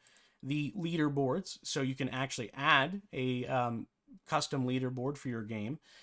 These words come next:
and we can keep track of players who've survived the longest, or who's killed an, you know, more, the most monsters and things like that. And then, uh, or, you know, game scores and whatnot, and then marketing and ads. And this is the section, once we have our game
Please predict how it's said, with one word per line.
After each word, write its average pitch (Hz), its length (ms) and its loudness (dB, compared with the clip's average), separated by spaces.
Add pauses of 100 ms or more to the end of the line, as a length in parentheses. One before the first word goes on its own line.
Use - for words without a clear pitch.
(160)
and 135 460 0 (240)
we 147 140 0
can 135 140 -12
keep - 160 -10
track 147 320 0
of 151 240 -2 (100)
players 170 400 0
who've 180 260 -2 (360)
survived 185 600 6
the 143 100 2
longest, 113 600 0
or 110 240 -4 (280)
who's 135 500 2 (240)
killed 147 380 0 (720)
an, 139 240 2 (100)
you 131 140 2
know, 120 80 -2
more, 143 280 0
the 135 120 0
most 135 300 2
monsters 127 640 2
and 104 140 -8
things 110 240 -6
like 101 240 -10
that. 135 240 -4 (580)
And 180 180 4
then, 165 200 2
uh, 147 260 8
or, 160 200 6
you 143 120 0
know, 113 60 -2
game 107 280 -6
scores 107 480 -8
and - 200 -12
whatnot, 110 480 -8
and 127 160 0
then 127 100 4
marketing 127 420 2
and 104 100 -8
ads. 107 320 -6
And 135 100 -2
this 147 120 -2
is 135 100 -4
the 127 100 -4
section, 127 360 -2
once 131 180 0
we 131 80 -2
have 170 220 0
our 147 80 2
game 123 380 -2